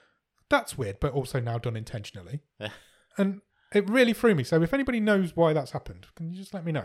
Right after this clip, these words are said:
Speaker 1: 'Cause it, it took me out of the films complete-, the film completely.
Speaker 2: Oh, that's, yeah, see, that's, that's
Speaker 1: 'Cause it, then it made me think,
Speaker 2: not had the
Speaker 1: "Why am
Speaker 2: effect
Speaker 1: I
Speaker 2: surely
Speaker 1: shouting
Speaker 2: it
Speaker 1: out
Speaker 2: was,
Speaker 1: D C?" <laughs>
Speaker 2: yeah, meant to have.
Speaker 1: No, you should, 'cause they ma-, they mentioned them as if they were characters.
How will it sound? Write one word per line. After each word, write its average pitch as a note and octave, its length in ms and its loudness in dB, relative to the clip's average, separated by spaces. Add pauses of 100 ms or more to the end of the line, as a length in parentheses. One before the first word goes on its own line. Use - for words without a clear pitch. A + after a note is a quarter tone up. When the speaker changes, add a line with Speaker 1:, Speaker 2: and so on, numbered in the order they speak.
Speaker 1:
'Cause A2+ 140 -14
it, A2+ 80 -14 (580)
it C#3+ 120 -4
took A3 120 -2
me F3 120 2
out E3 180 4
of C#3+ 100 -2
the D3 80 0
films C3 300 -2
complete-, A#2 440 -8
the A#2 100 -6
film A#2+ 240 -6
completely. A#2 360 -6
Speaker 2:
Oh, A2 60 -2
that's, - 280 -4
yeah, C3+ 200 0
see, C#3+ 160 -4
that's, C#3 300 0
that's - 440 -10 (640)
Speaker 1:
'Cause F3 140 -2
it, G3 120 0
then G#3+ 140 4
it G#3+ 60 -2
made F#3 120 4
me E3+ 60 2
think, D3+ 160 4
Speaker 2:
not C#3 180 4
had A#2 200 -2
the A2 140 -4
Speaker 1:
"Why B3+ 180 2
am A#3+ 100 0
Speaker 2:
effect B3+ 100 2
Speaker 1:
I - 40 2
Speaker 2:
surely F3 160 4
Speaker 1:
shouting D3 240 4
Speaker 2:
it - 20 6
Speaker 1:
out D3 140 2
Speaker 2:
was, D#3+ 200 0
Speaker 1:
D C3+ 220 0
C?" - 40 -12
<laughs> F3 140 -2
Speaker 2:
yeah, G2 220 -8 (480)
meant G#2+ 260 -8
to F#2+ 100 -14
have. - 220 -18 (480)
Speaker 1:
No, F#3+ 300 -4
you F#3+ 80 -4
should, G#3+ 220 -8 (120)
'cause - 260 -6 (280)
they A#3 100 6
ma-, A3 200 2
they G#3 120 0
mentioned G#3 300 0
them E3+ 80 0
as D#3+ 140 0
if E3+ 140 0
they E3+ 120 6
were E3 100 6
characters. - 640 -2